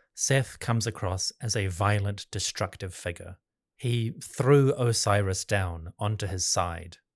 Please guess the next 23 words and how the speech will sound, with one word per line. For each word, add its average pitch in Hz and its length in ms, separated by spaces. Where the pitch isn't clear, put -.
He 110 160
gave 107 520
false - 480
testimony 87 680
to - 120
the - 80
divine 101 420
council, 110 600
committing 127 400
an 113 80
act 113 280
of 95 120
transgression 98 840
against 87 540
truth, - 540
or 90 380
ma'at. 101 500
He 107 260
mutilated 104 840
the 98 160
eye 98 420
of 85 160
Horus, 87 600